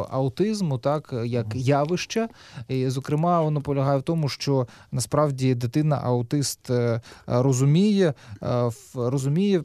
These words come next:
Speaker 1: все, про що, що до неї говорять. От як, е,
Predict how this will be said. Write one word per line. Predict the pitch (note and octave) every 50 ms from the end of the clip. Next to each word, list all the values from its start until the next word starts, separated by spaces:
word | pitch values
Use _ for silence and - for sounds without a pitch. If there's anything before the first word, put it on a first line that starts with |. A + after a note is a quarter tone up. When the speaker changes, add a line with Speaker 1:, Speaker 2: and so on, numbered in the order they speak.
| - - -
Speaker 1:
все, | - - - D#3
про | - - D3+
що, | A#2+ - - D#3+ D3 C3+ G2 F2
що | A2+ - - D3+
до | C#3 C3+ C#3
неї | C#3 C#3 C3+
говорять. | C3 A#2+ C3 C3 C3 C3 A#2 - A2 - - - - - - -
От | C#3+ E3+ E3 - - - -
як, | D#3 D3 A#2 G#3 G#3 - - -
е, | F3 E3+ E3 D#3+ D3+